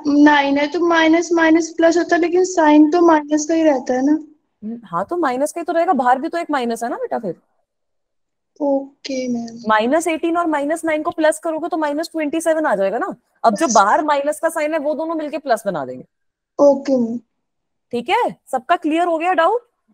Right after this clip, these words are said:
Speaker 1: यस,
Speaker 2: जिनका
Speaker 1: सर।
Speaker 2: negative या positive वाला डाउट था बेटा शायद आपका।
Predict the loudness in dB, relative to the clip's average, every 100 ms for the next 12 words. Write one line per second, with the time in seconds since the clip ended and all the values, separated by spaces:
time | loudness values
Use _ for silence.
0 | _ _ -2 4 4 4 0 0 0 0
1 | -2 -2 -2 -2 -4 -4 -6 -4 -2 -2
2 | -4 -4 -8 -8 -6 -4 -4 -6 -12